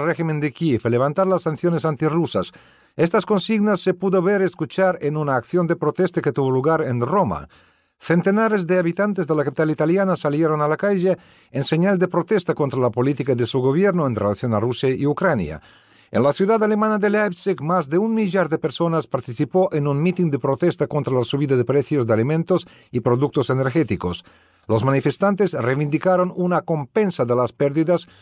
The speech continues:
causadas por la inflación. En otra ciudad germana, en la de Stuttgart,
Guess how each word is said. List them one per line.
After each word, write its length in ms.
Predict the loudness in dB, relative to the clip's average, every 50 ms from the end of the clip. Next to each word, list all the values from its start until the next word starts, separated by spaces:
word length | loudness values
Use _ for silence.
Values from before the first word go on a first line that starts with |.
| _ _
causadas 460 | -4 -4 -2 0 0 0 2 0 0 0
por 160 | 0 0 0
la 80 | 0
inflación. 640 | 0 0 0 -2 -2 0 0 0 0 0 0 -4 -6 -12 -20 -20 -20 _ _ _ _ _ _ _ _ _ _ _ _ _ _ _ 0
En 160 | 2 2 2
otra 220 | 2 2 2 0
ciudad 340 | 0 0 0 0 2 0 0
germana, 500 | 0 0 0 0 0 0 0 0 0 0
en 100 | 0 0
la 140 | 0 0 0
de 140 | 0 0 -2
Stuttgart, 560 | -2 -2 -4 -4 -2 0 2 2 2 0